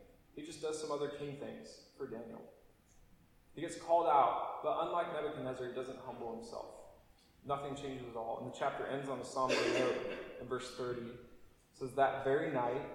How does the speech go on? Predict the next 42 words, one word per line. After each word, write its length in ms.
Belshazzar, 520
king 140
of 80
the 80
Babylonians, 760
was 100
slain, 580
and 180
Darius 440
the 80
Mede 340
took 160
over 180
the 160
kingdom 320
at 120
the 100
age 160
of 80
sixty-two." 640
So 140
we 60
have 100
two 100
stories. 920
We 60
have 180
two 100
kings, 840
uh, 500
one 160
empire, 640
both 280
getting 260
called 220
out 240
for 80
pride, 340
but 140
two, 320
like, 440
vastly 460